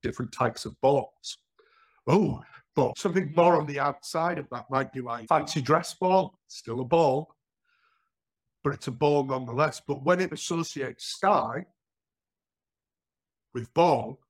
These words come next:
it's gonna think, "Yeah, it's not gonna be a pool ball. It's more likely to be a football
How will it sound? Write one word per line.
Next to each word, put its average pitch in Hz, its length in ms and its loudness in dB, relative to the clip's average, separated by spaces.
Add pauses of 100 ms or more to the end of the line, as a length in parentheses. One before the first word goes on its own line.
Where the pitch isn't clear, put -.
(180)
it's 123 120 -12
gonna 147 180 0
think, 131 320 -4 (240)
"Yeah, 165 280 -2 (500)
it's - 100 -10
not 202 140 0
gonna 196 120 -4
be 165 160 -8
a 139 40 -8
pool 180 300 0
ball. 127 360 -6
It's - 180 -18
more 135 160 0
likely 131 240 -4
to - 120 -18
be 123 140 -10
a 117 60 -12
football 123 720 4